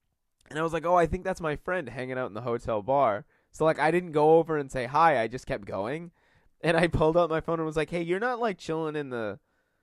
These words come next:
the hotel lobby, like, playing board games or something right now?"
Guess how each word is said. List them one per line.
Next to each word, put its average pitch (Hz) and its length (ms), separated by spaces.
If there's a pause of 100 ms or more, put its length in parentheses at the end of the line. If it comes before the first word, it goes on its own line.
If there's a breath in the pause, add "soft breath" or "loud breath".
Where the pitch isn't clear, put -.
(360)
the 90 560
hotel 135 280
lobby, 131 320
like, 110 180
playing 127 280
board 127 220
games 90 240
or 92 60
something 87 340
right 76 200
now?" 65 320